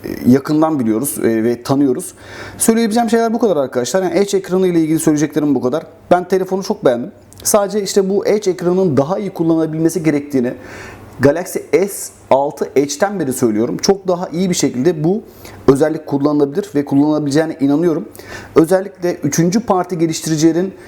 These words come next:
e, bu noktada yoğun bir uğraş içinde olduklarını da biliyorum. Samsung'un da buna desteklerini veriyorum. Kısa bir süre içinde ben çok daha iyi bir noktaya geleceğini düşünüyorum bu Edge ekranının. Söyleyeceklerim bu kadar arkadaşlar. İncelememiz bitti. E, yorumlarınızı bekliyorum.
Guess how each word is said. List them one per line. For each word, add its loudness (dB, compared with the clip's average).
e, 6
bu 4
noktada 0
yoğun 2
bir -4
uğraş 2
içinde 0
olduklarını 0
da 2
biliyorum. -2
Samsung'un 0
da 0
buna 0
desteklerini 0
veriyorum. 0
Kısa 0
bir -8
süre 0
içinde 0
ben 0
çok -4
daha 0
iyi -2
bir 2
noktaya 0
geleceğini 2
düşünüyorum -2
bu -2
Edge -2
ekranının. -2
Söyleyeceklerim 0
bu -4
kadar 2
arkadaşlar. -2
İncelememiz 2
bitti. 0
E, 4
yorumlarınızı 2
bekliyorum. 2